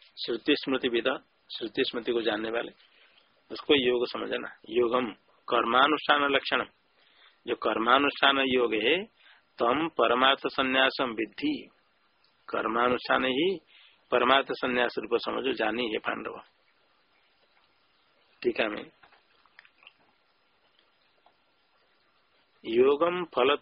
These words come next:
तृष्णा परित्यज्य समाहित चेतस्य, कर्म फल तृष्णा त्याग करके समाहित चित्त होकर कर्म करता है,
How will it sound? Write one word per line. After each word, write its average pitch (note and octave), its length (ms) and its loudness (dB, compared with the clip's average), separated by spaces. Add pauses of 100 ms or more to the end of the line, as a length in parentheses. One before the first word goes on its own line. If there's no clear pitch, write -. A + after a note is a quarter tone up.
तृष्णा D3 500 -2
परित्यज्य A#2+ 640 -2 (380)
समाहित B2+ 500 0
चेतस्य, - 540 -2 (920)
कर्म A2+ 240 -4
फल B2+ 240 0
तृष्णा B2 380 -2 (760)
त्याग B2+ 240 4
करके C#3+ 460 0 (140)
समाहित A#2 360 -2 (160)
चित्त - 180 -2
होकर B2+ 320 -2
कर्म A2+ 320 -4
करता G#2+ 360 0
है, F3 140 2